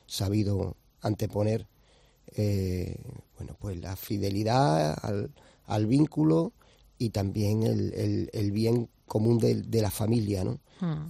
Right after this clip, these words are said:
Speaker 1: Y la verdad es que en ese momento de oscuridad, cuando todo se te, se te cae, se te cae el mundo entero encima, tú no puedes pensar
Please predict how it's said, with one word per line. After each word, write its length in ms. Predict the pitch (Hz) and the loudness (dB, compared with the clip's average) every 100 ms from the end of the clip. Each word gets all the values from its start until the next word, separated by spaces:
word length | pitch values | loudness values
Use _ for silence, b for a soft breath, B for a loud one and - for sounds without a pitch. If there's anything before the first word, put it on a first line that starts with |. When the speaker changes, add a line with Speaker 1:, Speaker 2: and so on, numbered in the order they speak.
| 135 | -4
Speaker 1:
Y 200 | 107 104 | -2 0
la 120 | 107 | 0
verdad 200 | 110 120 | 0 0
es 60 | 131 | 2
que 240 | 147 147 - - - - - - | 2 0 -2 -20 -20 -20 -20 -8
en 480 | 139 107 110 101 110 | -2 2 2 2 2
ese 200 | 123 - | 2 4
momento 520 | 147 135 143 131 135 | 4 6 6 4 2
de 480 | 123 120 120 123 120 | 2 -2 -4 0 2
oscuridad, 560 | 120 - 120 113 120 120 b b b - | 2 0 2 4 2 0 b b b -6
cuando 260 | 104 107 | 0 2
todo 220 | 123 123 | 4 4
se 160 | 135 127 | 4 0
te, 420 | - 117 110 107 - | 2 4 6 4 -2
se 140 | - | -4
te 100 | 110 | -2
cae, 240 | 127 127 117 113 - 104 | 4 6 6 4 0 -8
se 120 | - 120 | -10 -6
te 100 | - | 2
cae 120 | 135 | 4
el 60 | 127 | 8
mundo 240 | 143 135 | 10 10
entero 280 | 123 131 120 | 8 4 4
encima, 420 | 120 - 123 135 b b b b b _ | 4 4 4 2 b b b b b _
tú 140 | 131 | 2
no 160 | 147 175 - _ | 4 4 0 _
puedes 260 | 123 120 | 4 4
pensar 540 | - 117 110 - 113 | 4 2 2 2 0